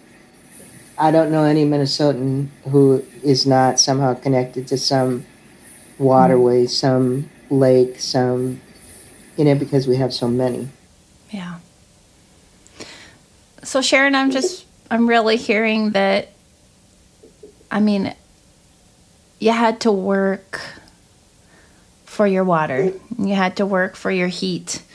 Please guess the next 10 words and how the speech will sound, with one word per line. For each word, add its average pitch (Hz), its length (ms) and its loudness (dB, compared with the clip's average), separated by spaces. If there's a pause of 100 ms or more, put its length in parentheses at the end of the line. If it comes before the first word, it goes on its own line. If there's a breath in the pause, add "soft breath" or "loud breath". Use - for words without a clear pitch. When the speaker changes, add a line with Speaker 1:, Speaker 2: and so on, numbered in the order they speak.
(400 loud breath)
Speaker 3:
growing 175 420 -2
up, 160 280 -2 (160)
being, 170 540 -2
you 185 140 -6
know, 165 160 -2
so 214 240 0
dependent 196 640 -2
on 160 240 -2
nature. 147 560 -6 (520 loud breath)
And 190 460 -2